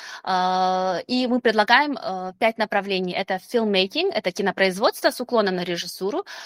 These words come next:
А второе — это продюсирование. Третье — это сценарное мастерство. Четвертое — это дизайн игр, геймдизайн, а, разработка игр, да, можно так сказать.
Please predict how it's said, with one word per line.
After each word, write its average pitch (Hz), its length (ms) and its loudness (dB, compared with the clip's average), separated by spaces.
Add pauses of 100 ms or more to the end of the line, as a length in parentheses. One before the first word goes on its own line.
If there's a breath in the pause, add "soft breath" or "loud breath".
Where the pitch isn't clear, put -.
(100)
А 190 120 -4
второе — 208 340 4
это 190 120 0
продюсирование. 202 880 0
Третье — 214 420 0
это 190 140 0
сценарное 185 560 2
мастерство. 175 720 -2 (260 loud breath)
Четвертое — 202 520 0
это 175 300 2
дизайн 185 500 2
игр, 294 340 0
геймдизайн, 180 760 -2 (380 loud breath)
а, 175 400 0
разработка 208 560 2
игр, 175 260 -2
да, 226 140 0
можно 226 220 -6
так 175 180 -8
сказать. - 360 -4